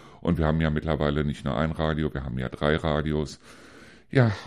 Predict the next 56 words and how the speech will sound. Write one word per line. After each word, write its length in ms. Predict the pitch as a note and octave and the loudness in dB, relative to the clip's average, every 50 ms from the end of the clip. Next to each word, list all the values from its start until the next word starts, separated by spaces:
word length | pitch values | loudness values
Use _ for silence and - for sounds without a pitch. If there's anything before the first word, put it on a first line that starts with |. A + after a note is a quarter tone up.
| A2 - | -6 0
und 300 | - F2+ F2 E2 - - | 2 2 2 2 -2 -6
ich 140 | F2 - - | -8 -4 -2
bin 180 | A2 G2+ G2+ | 0 0 2
gestern 300 | F#2+ G2+ E2+ - - D2+ | 2 2 2 0 -2 -2
auch 160 | D#2 D2 D#2+ | -2 -2 -2
noch 160 | F#2 E2+ D#2 D#2+ | -2 -4 -2 0
mal 180 | D#2 D#2+ D#2 | 0 -2 -2
so 100 | - E2+ | -2 -2
ein 100 | D#2+ D#2 | -4 -2
bisschen 260 | - E2 - - D#2 | -4 -6 -4 -4 -4
rumgefahren 720 | D2+ D#2+ F2+ F#2 F#2 F2+ F2+ - - E2 D#2 D#2 D#2 D#2 D2+ | -2 0 0 0 0 0 -2 -2 -2 -2 0 0 0 -2 -2
und 160 | D2 C#2+ - | -4 -4 -4
hab 240 | D#2+ D2+ - - - | -6 -6 -6 -4 -2
also 280 | D2 D2+ C#2+ - - | 0 0 0 -2 -2
unter 360 | - - - D#3+ - E2+ B1+ G1+ | -4 -2 -2 -2 -2 -4 -4 -4
anderem 320 | C#2 D#2+ D2+ D2 D2 - | -2 -4 -4 -4 -4 -4
auch 160 | - - - | -6 -8 -8
das 220 | - - C#2+ - - | -6 -6 -6 -4 -4
Mikrofon 480 | E2+ - - E2+ - - F#2+ F#2+ F#2+ | -6 -4 -4 -6 0 2 2 2 2
abgeholt, 580 | - F2+ - - G2 F#2 F2 F2 F2+ F2 E2+ - | 2 -2 -2 0 2 2 4 4 4 2 2 0
weil 160 | D#2+ D2 C#2+ | -2 -2 0
wir 60 | D#2 | 0
ja 200 | D2 D2+ D2 D2 - - - - - - - - - | 0 0 0 -2 -6 -12 -20 -20 -20 -20 -20 -12 -2
am 200 | - - G#3+ G#3 | 2 2 2 2
Freitag 840 | - - - - D2+ E2 F#2+ B2 C#3 - - B2+ B2 B2 - - - | 0 -4 -6 0 4 6 6 6 6 6 4 2 2 2 0 -2 -2
ein 120 | F#2 G2 | 0 0
großes 420 | F2+ - E2 F2+ F2+ - F#2 F#2 - | 0 0 0 0 0 -2 -6 -8 -4
Interview 420 | - E2 D2+ F2+ D#2+ D2+ D#2 D2+ | -2 0 0 0 0 0 0 0
machen 400 | D2 D2 C#2+ - - C2+ C2+ - | 0 -2 -4 -4 -2 -4 -4 -2
werden 300 | C2+ C2 C2+ C2 C#2 C#2 | -2 -2 -2 -2 -2 -2
mit 160 | C2+ C#2 - | -2 -2 -4
dem 140 | - C2+ C2 | -4 -4 -2
Jens 320 | C2 C2+ C2+ C2+ - - | -2 -2 -2 -4 -6 -8
Fiege 500 | - - - G#2 G#2+ - - G2+ - - | -10 -2 0 0 2 4 2 2 2 2
aus 120 | - D#2 - | -4 -8 -8
dem 140 | - - - | -8 -4 -2
Autohaus 480 | - D2+ D2+ E2+ D#2+ D2 D2 C#2 B1+ | -2 -2 0 0 0 0 0 0 -2
Fiege 400 | - - - D2 D2 C#2 D2+ D2 - - - - - - - - - - - | -6 -4 -2 0 0 0 0 -4 -6 -10 -20 -20 -18 -20 -20 -20 -16 -8 -2
und 160 | - F2 D#2+ | -2 0 2
werden 200 | E2+ E2 D#2+ D#2+ | 2 0 2 2
euch 180 | D2+ D2+ - | 0 -2 -2
da 140 | - D#2 D#2 | 0 0 0
mal 140 | D#2 D#2 D#2+ | 2 2 0
ein 100 | D2 C#2+ | 0 0
bisschen 440 | C2+ E2 - - - E2 C#2 C#2 C#2 | -2 -4 -6 -2 -2 0 0 0 0
mehr 240 | D2 D2 D#2 D2+ - | 2 0 0 0 -2
zu 120 | - - | -6 -6
den 200 | B1+ C#2+ C#2+ C2 | -2 -2 -2 -2
technischen 580 | - - E2+ D#2+ - - D#2+ D2 - - D#2 C#2+ | -2 -2 -4 -4 -2 -4 -6 -4 -4 -4 -4 -2
Sachen 260 | D2+ D2+ - - D2 | -2 -2 -2 -2 -4
erzählen. 440 | C#2 C#2 - - - D2 C#2+ B1+ A1+ | -4 -4 -4 -4 -2 -2 -2 -2 -2
Ich 120 | G1+ - | -6 -4
konnte 260 | - G#2 G#2+ G#2+ - | -2 -2 -2 -2 0
gestern 380 | - F2+ F#2 F#2 - F#2 E2 D#2 | 0 0 0 0 -2 -2 -2 0
ja 140 | D#2 D#2 A#1 | 0 0 0
eigentlich 440 | G#1+ D2+ D#2+ D#2 - E2 D2+ - | 0 -2 -4 -4 -4 -6 -6 -8